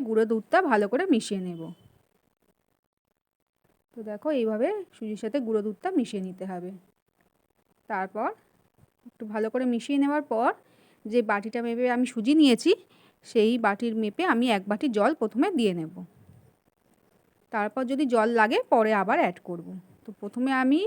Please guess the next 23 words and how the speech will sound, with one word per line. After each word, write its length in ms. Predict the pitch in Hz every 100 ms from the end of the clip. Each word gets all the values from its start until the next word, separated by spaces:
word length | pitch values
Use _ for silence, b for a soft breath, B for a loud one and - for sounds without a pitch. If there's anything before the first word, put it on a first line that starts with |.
| 440
সুজি 240 | 226 202 214 220
মাপে 220 | 208 220 208
সুজি 200 | 214 214 240
নিয়েছি 280 | 247 254 370 269
এক 60 | 214
বাটি, 180 | 233 381 494
সেই 160 | - 208 202
বাপ-, 220 | 175 190
মাটি-, 320 | 196 190 208 220 B B B 208
বাটির 280 | 214 214 285 262
মাপ 140 | 202 -
করেই 180 | 240 302 247
দেখো 180 | 208 285 233
আমি 120 | 247 226
এক 60 | 196
বাটি 160 | 202 320 240
জল 160 | 196 339 302
দিয়ে 120 | 185 160
দিলাম। 220 | 143 147 - - - _ b b b b -
আর 280 | - 196 196 196
জল 160 | 226 233 247
দেওয়ার 180 | 277 302
সাথে 140 | 240